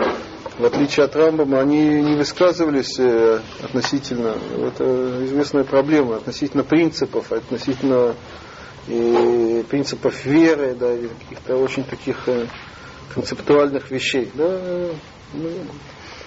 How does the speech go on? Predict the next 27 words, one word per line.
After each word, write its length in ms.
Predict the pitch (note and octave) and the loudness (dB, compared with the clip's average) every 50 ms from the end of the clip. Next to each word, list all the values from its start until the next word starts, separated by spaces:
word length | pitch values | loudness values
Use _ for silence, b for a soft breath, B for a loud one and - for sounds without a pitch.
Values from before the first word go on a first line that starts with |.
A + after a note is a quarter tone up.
| B B - - | B B -18 -10
знакомы 440 | C3 C3 C#3 C#3 - E3 D#3 D#3 D3+ | -2 -2 -2 2 2 2 4 4 2
с 120 | C#3 - | 0 0
мудрецами 840 | D#3 D3 D3+ D3 C#3+ - E3+ D#3 D3+ D3+ D3 C#3+ C#3+ C#3 C3+ C3+ B2+ | 0 0 0 0 2 2 2 4 4 4 4 4 4 4 4 4 2
в 100 | C3 - | 0 -2
другой 340 | - C#3 C#3 D3+ D#3+ D3+ C#3 | -4 -2 2 4 4 4 4
области, 380 | A#2+ A2 A#2 G#2+ - - - | 4 0 -6 -8 -8 -12 -10
да, 220 | G#2 A2+ A#2+ A#2 A2 | -4 -2 -2 -2 -2
всякие 360 | G#2+ - - - - - A2+ | -4 -8 -14 -14 -8 -8 -6
подробные 640 | - - B2 A#2+ C#3+ D#3+ E3 D#3 D3+ D3+ D3 C#3 C3 | -2 -2 0 4 4 4 4 4 2 0 0 0 0
законы, 580 | A#2 B2 A#2+ - - D#3+ D#3 D#3 D3 C#3+ C3+ B2+ | 0 -2 -4 0 2 4 4 4 4 0 -4 -4
детали, 560 | A#2 B2 A#2 - D#3 D#3 D#3 D3+ C#3+ C3+ B2+ - - | -8 -10 -2 2 4 4 4 4 2 -2 -6 -8 -12
да. 100 | A#2 C3 C#3+ D3 D3 - - - B B B B B B B B B B B B B B B B B B B - - - - - - A#4 G3 F3+ D#3+ | -12 -12 -12 -12 -14 -16 -18 -20 B B B B B B B B B B B B B B B B B B B -20 -20 -20 -20 -18 -18 -16 -14 -8 -4
И 1120 | D3 C3 B2 B2 B2 B2 B2 B2 B2+ B2+ B2+ B2+ C3 C3+ C3 C3 C3 C3 C3 C3 C3 B2+ B B B B - | -2 -2 0 0 0 0 0 2 2 2 2 2 2 2 2 4 4 4 4 2 2 0 B B B B -10
интересно 520 | C3 B2+ - - D3+ D#3 C#3+ - D#3+ D#3 | -10 -6 0 2 2 2 2 2 2 0
следить, 520 | D3 - - D#3 D#3 D#3 G3+ F#3+ - - - | 0 2 0 -2 0 2 0 0 0 -2 0
да, 120 | - C#3 C#3 | 2 4 4
иногда 720 | C#3 C#3 C#3 C3+ C3+ C3+ C3 C#3 D3+ D3+ D3 C#3+ C#3 C3+ | 4 4 2 2 2 2 2 4 4 4 4 4 2 -2
за, 220 | B2+ C#3 C#3 C3+ C3 | 0 0 0 2 4
за 120 | C3 C#3+ | 4 4
их 260 | D3+ D#3 C#3+ - - | 4 2 0 -2 -4
высказываниями, 840 | D3+ D3 C#3+ - - - F#3 G3 F3+ E3+ D#3+ D3+ C#3+ D3 C#3+ C#3 C#3 | -2 -2 -2 -2 2 2 2 4 4 2 0 0 2 2 2 2 2
м-, 320 | C3+ C3 B2+ C3 C#3 B2 C3 | 0 0 0 0 0 0 0
может 240 | C#3 C#3+ C#3+ C#3 D3 | 2 2 2 0 0
быть, 100 | C#3 C3 | -4 -6
что-то 320 | - - D#3+ C#3+ - D3+ | 0 0 0 2 2 2
можно 360 | D3 D3+ D3 C#3+ D3 D3+ C#3+ | 2 4 2 2 2 0 -2
оттуда, 720 | C#3 C#3+ - D3 C#3 C#3+ C#3 C3 B2 A#2 A#2+ A2+ A#2 A#2+ | 0 0 -2 -2 2 4 4 4 4 2 2 0 -2 -4